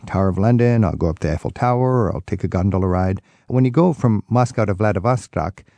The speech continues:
first of all, did you have a guidebook to recommend things? And what would be the top two or three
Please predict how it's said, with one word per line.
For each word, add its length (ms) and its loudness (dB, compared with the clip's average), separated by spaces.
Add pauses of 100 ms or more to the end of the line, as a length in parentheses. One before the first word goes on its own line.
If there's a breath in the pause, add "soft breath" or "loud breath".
(140)
first 260 -2
of 80 -4
all, 180 2
did 300 0
you 60 4
have 140 2
a 40 -2
guidebook 500 0
to 340 0
recommend 480 0
things? 340 0
And 140 4
what 100 2
would 140 0
be 80 4
the 100 -2
top 320 -2
two 220 2
or 100 4
three 600 2